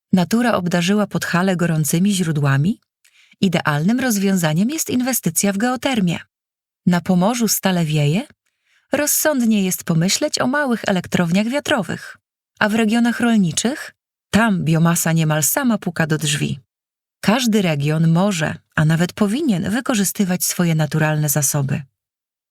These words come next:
Lokalność to klucz do sukcesu.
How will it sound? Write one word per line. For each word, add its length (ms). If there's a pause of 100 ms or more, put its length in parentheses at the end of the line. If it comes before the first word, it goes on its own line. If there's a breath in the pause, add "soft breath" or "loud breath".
(680)
Lokalność 800
to 140
klucz 260
do 120
sukcesu. 580